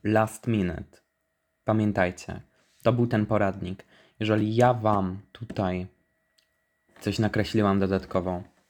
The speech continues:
jeżeli macie jakąś tutaj jakiś pomysł na, je-, je-, je-, jeżeli wam po-, pomogłam z tym wszystkim i już wiecie, co macie kupić, to słuchajcie, zapierdalajcie gdziekolwiek i kupujcie,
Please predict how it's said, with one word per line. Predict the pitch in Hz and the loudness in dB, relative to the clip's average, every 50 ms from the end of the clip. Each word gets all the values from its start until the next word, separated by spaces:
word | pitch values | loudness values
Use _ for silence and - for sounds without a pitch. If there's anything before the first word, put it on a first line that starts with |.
| _ - | _ -10
jeżeli | 107 101 107 107 107 | -6 -4 -4 -2 0
macie | 113 123 120 120 - 104 | 2 0 0 0 0 0
jakąś | 101 98 98 - 95 92 92 90 - - | 0 0 0 -4 -4 -4 -4 -6 -8 -10
tutaj | - 92 - 98 95 | -12 -6 -4 -2 -2
jakiś | 95 92 - - - - | -2 -2 -4 -8 -14 -6
pomysł | - - 127 113 95 87 85 82 - - - 90 87 98 - _ _ _ _ _ _ - _ _ _ _ _ _ | 2 4 4 4 4 0 -6 -10 -12 -16 -14 -12 -12 -12 -14 _ _ _ _ _ _ -20 _ _ _ _ _ _
na, | 104 110 110 107 107 98 95 95 90 90 87 87 90 90 90 - _ _ _ _ _ _ _ _ _ _ _ _ _ _ _ | -2 0 2 2 2 2 2 2 2 0 -2 -2 -4 -8 -10 -14 _ _ _ _ _ _ _ _ _ _ _ _ _ _ _
je-, | - 98 101 | -2 -2 0
je-, | - - 110 107 - - 110 | 2 2 2 2 2 0 0
je-, | 107 101 98 - - | 0 0 -2 -2 -2
jeżeli | 113 110 110 110 110 110 | 0 0 2 2 2 2
wam | 101 107 107 104 | 2 2 2 2
po-, | - 107 107 | 2 2 0
pomogłam | - - 120 117 120 120 117 110 98 90 95 | 0 0 0 2 2 2 2 2 0 -2 -4
z | - - | -8 -8
tym | - 92 | -8 -8
wszystkim | 90 - - 87 - - - - 90 - | -8 -8 -10 -12 -14 -14 -10 -10 -8 -6
i | - 104 107 104 | -2 0 2 2
już | 104 107 107 117 | 2 2 2 2
wiecie, | 113 123 139 139 - 110 98 | 4 4 4 4 4 -2 -4
co | - - 104 | -2 -2 0
macie | 104 104 - - 95 | 0 0 -2 -4 -6
kupić, | - - - - 95 107 120 117 - - - - - - _ _ | -6 -6 -6 -4 -4 -6 -6 -6 -10 -18 -20 -20 -20 -20 _ _
to | _ - | _ -16
słuchajcie, | - 101 110 101 98 - 101 | -8 -2 -2 -2 0 0 -2
zapierdalajcie | 95 - - 123 123 123 123 107 113 113 113 104 104 98 92 95 95 - - 92 92 92 98 101 | 0 4 4 4 4 4 0 0 0 2 2 4 4 4 2 2 -2 -2 -2 0 0 0 -2 -2
gdziekolwiek | 98 110 98 113 110 - 104 98 95 92 98 95 - - - | -4 -2 -2 -2 -2 0 0 -2 0 0 -2 -4 -6 -8 -8
i | 110 | -6
kupujcie, | - 110 - - 104 104 98 - - 98 92 101 | -6 -6 -4 0 0 0 0 0 0 0 0 0